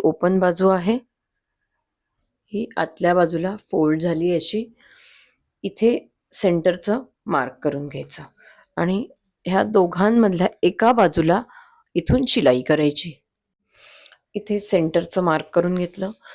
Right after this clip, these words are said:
तसंच इथे सुद्धा हे असं फोल्ड केलं, इथे सेंटर मार्क, इथे सेंटर मार्क, हे असं इथे खाली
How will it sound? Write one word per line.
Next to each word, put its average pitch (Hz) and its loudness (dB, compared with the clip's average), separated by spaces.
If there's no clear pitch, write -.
तसंच 226 0
इथे 190 0
सुद्धा 190 -2
हे 170 2
असं 165 -4
फोल्ड 226 2
केलं, 220 2
इथे 196 2
सेंटर 185 0
मार्क, 202 -4
इथे 180 -6
सेंटर 170 -2
मार्क, 190 -6
हे 190 0
असं 180 -4
इथे 190 -8
खाली 190 0